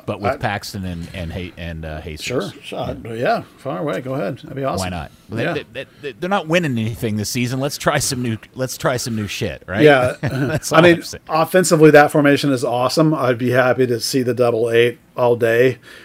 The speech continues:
Speaker 2: The problem is, is that un-, unless, unless Mauer's back and Brisson's back, which it looks like they probably are,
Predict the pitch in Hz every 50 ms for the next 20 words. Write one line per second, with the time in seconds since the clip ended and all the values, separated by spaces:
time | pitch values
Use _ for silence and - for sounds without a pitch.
0 | - _ _ _ - 139 120 - - 147 147 143 139 127 131 127 110 113 127 113
1 | 107 127 120 120 - _ _ - - 143 - 135 135 139 151 160 151 - - -
2 | - 139 135 160 156 - 147 135 131 131 143 151 147 120 131 147 143 147 147 139
3 | 131 120 127 117 - 147 131 131 120 110 127 120 117 - 131 113 - 135 120 127
4 | 123 135 127 120 120 - 123 117 113 110 110 117 110 101 107 123 123 120 107 104
5 | 110